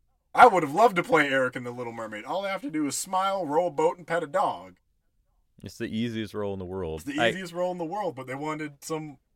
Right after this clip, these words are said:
Speaker 1: Harry Styles looking guy to do it. I'm like, "So you made Ariel black, knowing it would piss people off,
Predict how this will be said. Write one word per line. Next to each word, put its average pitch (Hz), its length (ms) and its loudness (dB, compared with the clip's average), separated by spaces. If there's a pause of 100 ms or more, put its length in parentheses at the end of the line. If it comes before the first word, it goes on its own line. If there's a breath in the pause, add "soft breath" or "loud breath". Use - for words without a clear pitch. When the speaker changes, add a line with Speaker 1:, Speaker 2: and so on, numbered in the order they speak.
(120)
Speaker 1:
Harry 165 300 -2
Styles 180 440 -2
looking 143 240 -12
guy 131 160 -8
to 127 60 -12
do 135 120 -12
it. 135 80 -12
I'm 131 100 -14
like, 135 160 -10
"So 160 180 -8
you 147 180 -10
made 170 400 -10
Ariel 170 360 -6
black, 110 500 -6 (340)
knowing 135 340 -2
it 123 100 -8
would 117 160 -12
piss 123 180 -8
people 98 340 -12
off, 95 240 -8